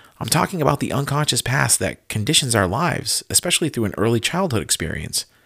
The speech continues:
perhaps even past life experiences. And then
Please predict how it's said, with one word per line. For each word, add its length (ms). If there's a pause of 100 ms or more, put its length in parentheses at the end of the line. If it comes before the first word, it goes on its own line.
(300)
perhaps 480
even 240
past 400
life 180
experiences. 760 (1080)
And 160
then 320